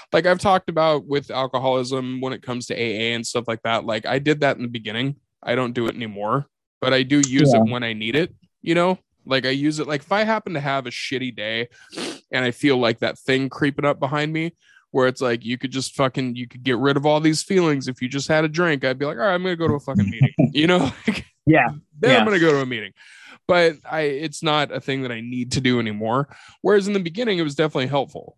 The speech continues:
Speaker 1: And also when it comes to just, again, also the self-recognition of understanding what your problem is and going to different forms of therapy, you know, and things like that. With, with you right now, with where you're at in your recovery from your eating disorder,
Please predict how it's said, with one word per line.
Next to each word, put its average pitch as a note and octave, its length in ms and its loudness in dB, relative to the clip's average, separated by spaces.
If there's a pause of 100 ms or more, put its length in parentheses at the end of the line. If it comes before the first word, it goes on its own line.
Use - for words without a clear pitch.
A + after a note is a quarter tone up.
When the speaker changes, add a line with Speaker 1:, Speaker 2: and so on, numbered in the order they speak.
(140)
Speaker 1:
And C3+ 340 0
also D3 420 -4
when D3 180 -4
it C#3+ 100 -8
comes D3 300 -6
to D3+ 280 2
just, C#3 440 -8
again, B2+ 540 -2 (440)
also C3+ 380 2
the B2+ 120 -6
self-recognition B2 1900 -4 (160)
of A#2 160 -4
understanding A#2+ 640 -2
what A2+ 160 -2
your A2+ 120 -4
problem D3 380 2
is A2+ 280 -8 (560)
and E3+ 100 0
going F3 220 6
to D3+ 60 -4
different D3+ 340 -2
forms G#2+ 260 -6
of G2+ 100 -12
therapy, - 400 -10 (200)
you A#2+ 140 -2
know, G#2+ 120 -4
and A2 140 -8
things A#2 200 -6
like A2 140 -10
that. B2 300 2 (440)
With, C#3+ 320 2 (140)
with C3 320 0
you G3 260 2
right F3+ 200 2
now, C3+ 300 2
with C3 280 -2
where B2+ 240 -6
you're C3 260 -2
at A2+ 300 -2
in A#2 40 -12
your A#2 100 -8
recovery A2+ 560 -4
from A2+ 260 -6
your G#2+ 160 -8
eating A#2+ 240 -4
disorder, D#3+ 560 2